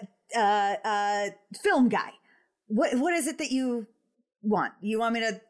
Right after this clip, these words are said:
say you can make your film however you want?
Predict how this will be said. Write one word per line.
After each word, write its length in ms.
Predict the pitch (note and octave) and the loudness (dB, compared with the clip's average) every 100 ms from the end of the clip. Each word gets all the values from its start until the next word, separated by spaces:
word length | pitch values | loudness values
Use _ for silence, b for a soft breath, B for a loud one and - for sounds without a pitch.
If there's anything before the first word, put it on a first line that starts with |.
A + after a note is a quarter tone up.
| _ - | _ -6
say 520 | - B3+ A#3+ A#3+ A#3 | 0 2 2 0 0
you 240 | G3 A3+ | -4 -4
can 320 | A#3+ A3 A3 | -2 -2 -2
make 160 | A#3 A#3 | -2 -4
your 80 | A#3 | -4
film 240 | C4 B3+ | -2 0
however 260 | B3+ B3+ C4 | 0 -2 -4
you 140 | C4 | -4
want? 260 | B3 C4 | -2 -2